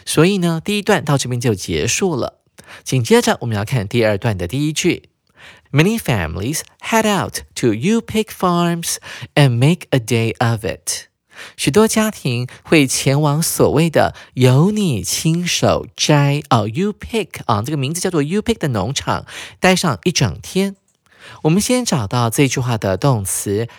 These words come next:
head，啊，它原本指的是头部的意思，当作动词来使用，跟 out 来做搭配，指的就是头往外伸，啊，前往的意思。而我们看到这个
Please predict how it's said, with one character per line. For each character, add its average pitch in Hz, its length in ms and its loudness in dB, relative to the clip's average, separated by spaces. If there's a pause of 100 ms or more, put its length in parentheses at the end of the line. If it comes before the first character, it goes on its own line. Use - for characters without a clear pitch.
(160)
head， 214 320 -2 (540)
啊， 117 100 2
它 165 140 2
原 156 200 4
本 160 140 2
指 151 100 -2
的 95 140 0
是 110 220 0
头 95 400 -4
部 196 200 4
的 104 120 -2
意 85 200 -8
思， - 320 -8 (380)
当 151 240 2
作 147 180 0
动 175 300 0
词 - 160 -4
来 113 260 0
使 98 340 -2
用， 101 260 -4
跟 110 280 -2 (160)
out 190 280 2
来 98 160 -4
做 104 180 -2
搭 92 260 -6
配， 92 360 -8 (300)
指 156 140 2
的 170 80 4
就 214 160 2
是 143 380 -2 (220)
头 131 240 6
往 127 320 2
外 113 260 -2
伸， 170 680 -2
啊， 110 260 0
前 110 500 -2
往 156 240 0
的 92 100 -4
意 98 200 -6
思。 - 340 -8 (640)
而 202 80 4
我 226 60 6
们 175 120 -2
看 180 220 -2
到 160 300 -2 (160)
这 160 100 -4
个 160 220 2